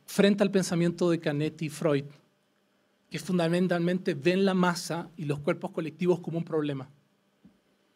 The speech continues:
¿no? Entonces, por ejemplo, ¿por qué pensar el contacto desde la fobia, ¿no? Que sería, digamos, una formación psíquica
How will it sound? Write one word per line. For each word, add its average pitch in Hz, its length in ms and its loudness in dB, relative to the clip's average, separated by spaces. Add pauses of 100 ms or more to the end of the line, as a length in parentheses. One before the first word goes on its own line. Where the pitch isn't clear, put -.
(760)
¿no? - 180 -14 (440)
Entonces, 170 300 -4 (120)
por 156 120 2
ejemplo, 160 460 0
¿por 170 220 -6
qué 233 100 0
pensar 202 600 0 (440)
el 165 140 -6
contacto 185 720 -2
desde 156 240 -2
la 156 80 -2
fobia, 147 400 0 (1800)
¿no? - 220 -18
Que 151 100 -10
sería, 160 460 2 (240)
digamos, 131 360 -8
una 151 160 0
formación 160 520 2
psíquica 202 640 -2